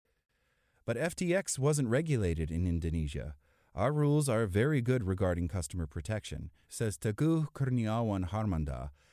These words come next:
head of ethics at the Indonesian Crypto Asset Traders Association. "F T X operated outside of Indonesian jurisdiction,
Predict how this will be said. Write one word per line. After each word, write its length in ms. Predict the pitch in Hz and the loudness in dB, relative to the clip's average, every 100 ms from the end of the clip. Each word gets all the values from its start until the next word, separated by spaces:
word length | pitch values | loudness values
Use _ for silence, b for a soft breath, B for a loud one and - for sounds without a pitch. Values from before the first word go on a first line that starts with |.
| b | b
head 180 | - 131 | -4 -2
of 100 | 113 | -2
ethics 400 | 117 123 117 - | -2 -2 -2 -2
at 140 | 104 110 | -4 -2
the 100 | 117 | 0
Indonesian 580 | 120 117 120 113 107 107 | 2 4 2 2 -2 -2
Crypto 360 | 123 - 98 | -4 -2 0
Asset 340 | 90 90 92 - | 0 -2 -4 -4
Traders 380 | 107 85 78 | -2 -2 -2
Association. 800 | 78 - 76 - 78 71 - 58 - _ _ _ _ _ - | -4 -4 -6 -4 -6 -6 -8 -12 -12 _ _ _ _ _ -8
"F 160 | 110 | -6
T 160 | - 139 | -2 -2
X 180 | 135 - | -2 0
operated 500 | 120 120 117 113 101 | 0 2 0 0 -2
outside 440 | 101 139 151 160 | -2 -2 -2 -2
of 100 | 120 | 0
Indonesian 640 | 127 131 120 123 110 104 | 0 2 2 2 2 0
jurisdiction, 760 | 98 92 87 151 139 - 69 | 0 -2 -2 -4 -4 -6 -6